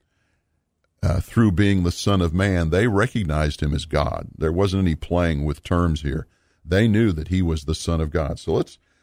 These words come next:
take a look at it. And this, this, of course, let's go directly to the top guy. Let's go to Satan. And this is in Matthew chapter four, where Jesus has just been baptized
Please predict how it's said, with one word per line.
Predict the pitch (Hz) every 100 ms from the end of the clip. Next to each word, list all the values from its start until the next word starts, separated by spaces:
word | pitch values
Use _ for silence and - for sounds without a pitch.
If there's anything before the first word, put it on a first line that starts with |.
| _ -
take | 123 98
a |
look | 104 135 85
at | 78
it. | 90
And | 90
this, | 104 -
this, | 104 -
of | -
course, | - 87 92 - _ _ _ _ _ _ _ _ -
let's | 92 -
go | 98
directly | 80 87 82 - 101 85
to | -
the | 78
top | 76 92 92 -
guy. | 87 95 82
Let's | 76 82
go | - 104
to | 78
Satan. | - - 82 - 165 - _ _ _ _ _ _ _ _ -
And | 92 95 85 82 90
this | 110 -
is | 117 87 92
in | 90
Matthew | 87 90 110 107
chapter | - 101 95 87
four, | 82 - 117 98
where | 80 180
Jesus | 101 85 120 110 120 -
has | 87 71
just | 78 110 -
been | 104 90
baptized | 82 85 80 - 71 73 73 -